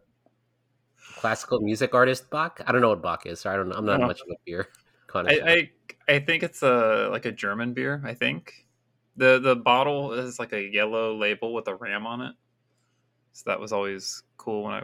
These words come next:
Speaker 2: when I was growing up. It's a darker beer. I don't know. It's, it's, it's very Texas. It was an, it was an import in Texas,
Speaker 1: Hmm.
Speaker 2: so that was weird.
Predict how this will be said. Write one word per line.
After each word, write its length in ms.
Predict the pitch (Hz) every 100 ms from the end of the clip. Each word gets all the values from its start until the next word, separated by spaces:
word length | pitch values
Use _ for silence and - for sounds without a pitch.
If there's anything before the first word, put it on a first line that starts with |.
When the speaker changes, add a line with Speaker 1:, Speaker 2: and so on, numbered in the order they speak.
| -
Speaker 2:
when 100 | 107
I 40 | 101
was 100 | 98
growing 300 | 104 98 98
up. 180 | 95 - _ _ _ _ _ _ _ _ _ _
It's 140 | -
a 40 | 151
darker 340 | 120 110 123
beer. 320 | 107 110 107
I 80 | 117
don't 140 | 117 110
know. 140 | 104
It's, 420 | 123 - - - -
it's, 380 | 123 - - - _ _ _ _ _ _ _ _ _ _ _ _ _ _ _ _ -
it's 380 | 170 - 185 180
very 200 | 190 143
Texas. 760 | 143 135 143 143 - - - _ _ _ _ _
It 60 | 120
was 120 | 127
an, 160 | 127 123
it 40 | 131
was 180 | 127 123
an 180 | 123 120
import 640 | 123 123 - 117 - - - _ _
in 160 | 120 113
Texas, 520 | 113 107 - 127 135
Speaker 1:
Hmm. 120 | 185 -
Speaker 2:
so 120 | 107
that 100 | 110
was 180 | 110 107
weird. 280 | 107 113